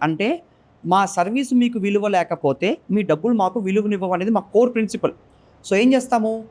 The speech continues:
ఐదేళ్ళు, ఈ రోజు కాదు, ఇక్కడ రెండు ప్రొసీజర్ చేయించుకున్నాక పెయిన్ తగ్గుతుంది, తగ్గదు, ఇదే టెన్షన్ పేషెంట్కి. తగ్గితే జీవితంలో ఒక పరిష్కారం వస్తది, తగ్గలేదనుకోండి మళ్ళీ పేషెంట్ అంతా తనక-, తను చేసుకునేది కాదు ఇది, మళ్ళీ డాక్టర్ నిలబడి చేయాలి. ఆరు నెలలైనా కూడా ఇక్కడ నిలబడి చేస్తాం.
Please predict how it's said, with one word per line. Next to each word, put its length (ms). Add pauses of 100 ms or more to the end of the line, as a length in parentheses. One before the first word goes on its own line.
(240)
ఐదేళ్ళు, 480
ఈ 100
రోజు 220
కాదు, 400
ఇక్కడ 200
రెండు 240 (500)
ప్రొసీజర్ 400
చేయించుకున్నాక 400
పెయిన్ 300
తగ్గుతుంది, 480
తగ్గదు, 320
ఇదే 160
టెన్షన్ 380
పేషెంట్కి. 500 (420)
తగ్గితే 540 (140)
జీవితంలో 480
ఒక 60
పరిష్కారం 420
వస్తది, 340 (440)
తగ్గలేదనుకోండి 680
మళ్ళీ 200
పేషెంట్ 400
అంతా 160 (160)
తనక-, 380
తను 240 (100)
చేసుకునేది 360
కాదు 180
ఇది, 280 (120)
మళ్ళీ 200
డాక్టర్ 420
నిలబడి 280
చేయాలి. 360 (500)
ఆరు 260
నెలలైనా 340
కూడా 120
ఇక్కడ 120
నిలబడి 320
చేస్తాం. 360